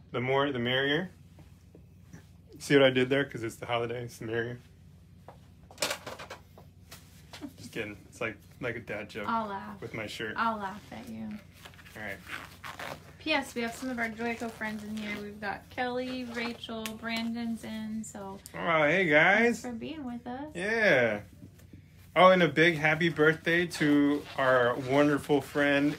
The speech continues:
Speaker 1: Erica Beckett. I don't know if you're on watching or if you catch the replay. Happy birthday to you, our friend. Uh, Erica's one of our managers, and she's also very involved. She does literally a little bit of everything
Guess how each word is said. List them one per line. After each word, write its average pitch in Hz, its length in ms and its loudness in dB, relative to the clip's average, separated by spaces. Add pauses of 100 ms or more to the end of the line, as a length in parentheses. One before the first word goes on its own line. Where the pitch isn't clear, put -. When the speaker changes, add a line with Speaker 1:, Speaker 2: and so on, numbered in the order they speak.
Speaker 1:
Erica 135 420 4
Beckett. 131 460 0
I 160 100 2
don't 143 120 2
know 143 120 6
if 131 180 -4
you're 127 180 2
on 131 240 0
watching 131 580 0
or 110 160 0 (400)
if 113 140 -4
you 135 100 0
catch 147 280 6
the 139 80 -4
replay. 135 540 2
Happy 139 280 0
birthday 139 460 2
to 139 180 -6
you, 151 220 4
our 151 140 4
friend. 175 420 -2 (400)
Uh, 120 480 4 (340)
Erica's 135 340 0
one 131 160 -2
of 127 100 -2
our 123 120 2
managers, 123 540 -2
and 110 120 -8
she's 117 280 -6
also 117 400 -6
very 143 540 2
involved. 127 560 0
She 117 100 -10
does 117 280 0 (520)
literally 123 400 -4
a 113 40 0
little 120 220 0
bit 117 120 -2
of 110 100 0
everything 127 600 -2